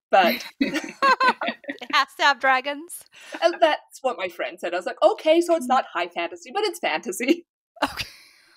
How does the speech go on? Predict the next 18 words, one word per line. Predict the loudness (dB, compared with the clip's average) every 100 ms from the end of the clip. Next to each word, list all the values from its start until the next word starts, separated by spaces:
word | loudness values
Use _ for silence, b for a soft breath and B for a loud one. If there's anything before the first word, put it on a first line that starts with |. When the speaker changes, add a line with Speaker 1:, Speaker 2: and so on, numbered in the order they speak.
| _
Speaker 3:
<laughs> | -10 -10 -10 -14 -14 B B B B _ B B B 0
Speaker 1:
Um, | 2 2 0 -6 _ b b b _
so | 0 2 4 4 2
the | 2
more, | 6 8 8 4 -6 _ _ -2
I | 0
just | 0 -4
write | 0 0 0
what | 0
I | 0
like | 0 -2 -2 -8
to | -4
read, | -2 -2 -4 -8 _ -8
and | -4 -2 -2 -2
I | -2
like | 2 2 0 -4
to | -14
have, | -8 -4 0 0 -2